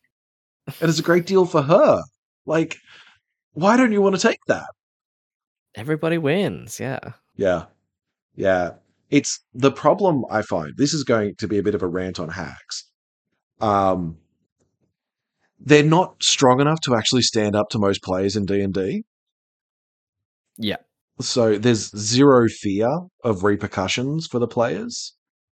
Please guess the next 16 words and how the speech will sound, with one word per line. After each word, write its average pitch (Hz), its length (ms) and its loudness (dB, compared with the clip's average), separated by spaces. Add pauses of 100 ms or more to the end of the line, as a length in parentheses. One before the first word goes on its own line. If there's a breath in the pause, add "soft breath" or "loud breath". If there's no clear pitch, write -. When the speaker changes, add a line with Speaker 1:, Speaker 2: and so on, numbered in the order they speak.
(140)
Speaker 1:
Like, 104 380 0
they're 117 180 0
quite 117 260 2
happy 113 240 -2
to 98 80 -6
just 92 220 -8
welch 95 360 -4
on 98 160 -2
whatever 98 300 -2
deal 92 300 -4
they 92 160 -4
make 90 300 -6 (200)
because 107 240 -4
they're 95 100 -2
like, 95 300 -4
"Oh, 131 300 4